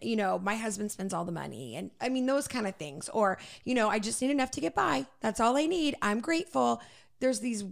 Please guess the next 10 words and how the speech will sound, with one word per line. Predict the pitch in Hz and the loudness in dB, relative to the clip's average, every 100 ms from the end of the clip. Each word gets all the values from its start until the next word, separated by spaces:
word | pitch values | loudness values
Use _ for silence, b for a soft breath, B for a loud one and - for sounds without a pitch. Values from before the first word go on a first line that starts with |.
| 196 214 | -12 -4
limiting | 254 285 349 311 240 | 0 2 2 0 0
beliefs. | 208 208 214 302 453 - - B B | -2 -2 0 0 0 -4 -10 B B
So | - 285 254 254 - | -2 4 4 2 -2
how | 233 320 | 0 2
do | 392 | 4
we | 415 | 4
start | 339 - - 226 233 - | 2 0 2 2 0 -4
to | 233 | -6
kind | 202 208 196 | -2 0 0
of | 190 | -2